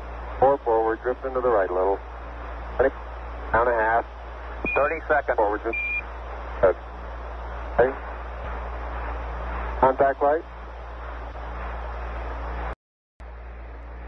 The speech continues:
Speaker 1: Okay, engine stop. A T A at a descent. Auto descent.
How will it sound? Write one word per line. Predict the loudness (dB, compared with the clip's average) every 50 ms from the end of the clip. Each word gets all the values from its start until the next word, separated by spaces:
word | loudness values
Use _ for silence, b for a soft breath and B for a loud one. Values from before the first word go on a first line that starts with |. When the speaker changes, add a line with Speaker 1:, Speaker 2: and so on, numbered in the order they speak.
| -10 -10 -12 -12 -12 -12 -12 -10 -10 -10 -10 -10 -10 -6 -4 -2
Speaker 1:
Okay, | -2 0 0 0 0 0 -2
engine | -2 -2 -2 -4 -4 -4
stop. | -2 -2 -2 -2 -4 -8 -12 -20 -18 -18 -18 -18 -16 -16 -16 -10 -6
A | -6 -6 -6 -4 -2
T | 0
A | 0 0 0 -2
at | -2
a | -4 -6
descent. | -6 -6 -8 -4 -4 -4 -4 -4 -6 -12 -16 -18 -14 -14
Auto | -12 -12 -12 -12
descent. | -14 -14 -16